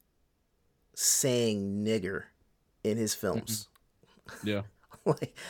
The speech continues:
Speaker 1: like
Speaker 2: Yeah.
Speaker 1: too free. I, to me, I, I can understand the, the time, um, pieces, um, but he, like, puts some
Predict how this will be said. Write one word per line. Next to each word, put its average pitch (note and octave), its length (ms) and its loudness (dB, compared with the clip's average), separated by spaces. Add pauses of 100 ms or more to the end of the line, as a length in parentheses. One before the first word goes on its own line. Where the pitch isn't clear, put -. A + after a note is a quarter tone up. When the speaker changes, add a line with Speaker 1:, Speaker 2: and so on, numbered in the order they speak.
(200)
Speaker 1:
like - 440 8
Speaker 2:
Yeah. G#2 180 -2 (120)
Speaker 1:
too D3+ 320 4
free. A2 400 -2
I, A2 120 8 (320)
to - 120 0
me, F3 260 6
I, B2 220 8
I B2 80 4
can C#3+ 240 -2
understand A2+ 640 2
the, F#2 440 6 (460)
the - 80 -6
time, A2 800 4 (380)
um, F#2 340 4
pieces, G#2 760 -2 (840)
um, F#2 640 2 (720)
but A#2+ 300 6
he, D3 240 0
like, D#3 340 4
puts A#2+ 240 0
some - 220 -2